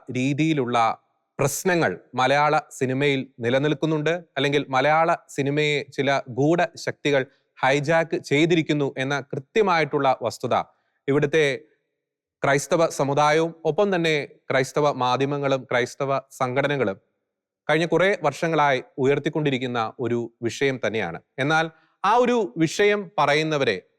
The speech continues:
വർഗീയമായി ചിത്രീകരിക്കുക, അല്ലെങ്കിൽ ആവിഷ്കാര സ്വാതന്ത്ര്യത്തെ ആ രീതിയിൽ കണ്ടുകൂടെ എന്നൊക്കെ പറഞ്ഞ് അതിനെ നിസ്സാരവൽക്കരിക്കുന്ന ഒരു പ്രവണതയും നാം കണ്ടു.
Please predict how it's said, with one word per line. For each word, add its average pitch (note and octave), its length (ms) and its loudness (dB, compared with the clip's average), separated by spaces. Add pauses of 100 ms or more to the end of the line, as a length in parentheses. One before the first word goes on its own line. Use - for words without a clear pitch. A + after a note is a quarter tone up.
(160)
വർഗീയമായി E3 640 2
ചിത്രീകരിക്കുക, D3 640 -2 (160)
അല്ലെങ്കിൽ C#3 480 -2
ആവിഷ്കാര D3+ 560 2 (220)
സ്വാതന്ത്ര്യത്തെ C#3+ 760 0 (280)
ആ F#3 180 2
രീതിയിൽ F3 440 0 (100)
കണ്ടുകൂടെ D#3+ 640 2
എന്നൊക്കെ D3 460 -2
പറഞ്ഞ് C3 220 -2
അതിനെ C#3+ 440 -2
നിസ്സാരവൽക്കരിക്കുന്ന D3+ 1200 0
ഒരു B2+ 260 -4 (140)
പ്രവണതയും B2+ 500 -2 (180)
നാം G#2+ 280 -4
കണ്ടു. F2 180 -6